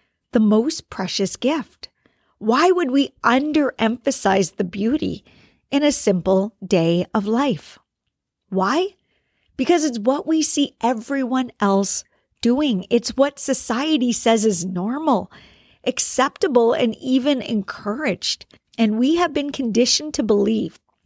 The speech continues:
that this is how we treat a day of life. We've been taught by seeing other people's actions and posts and pictures that unless we are waking up on vacation today, that it's not special.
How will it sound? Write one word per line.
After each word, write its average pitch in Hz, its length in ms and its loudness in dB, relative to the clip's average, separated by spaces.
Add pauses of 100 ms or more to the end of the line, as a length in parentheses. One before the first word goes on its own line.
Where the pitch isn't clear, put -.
that 175 240 2
this 240 260 2
is 302 180 -2
how 185 420 0 (420)
we 240 160 0
treat - 640 -4
a 214 80 0
day 175 240 2
of 165 100 -6
life. 196 460 -2 (100)
We've 247 180 2
been 320 220 0
taught 269 640 -2 (400)
by 269 160 4
seeing 294 360 0
other 262 280 2
people's 247 420 0 (160)
actions 247 600 -4
and 190 180 -4
posts 269 440 -2
and 190 200 -4
pictures 262 500 -4
that 233 220 0 (560)
unless 254 480 2
we 311 100 -2
are 247 100 4
waking 214 540 0
up 214 160 -2
on 196 160 -2
vacation 185 580 -4
today, 262 520 0 (800)
that 220 140 2
it's - 260 0
not 196 320 -2
special. - 640 -8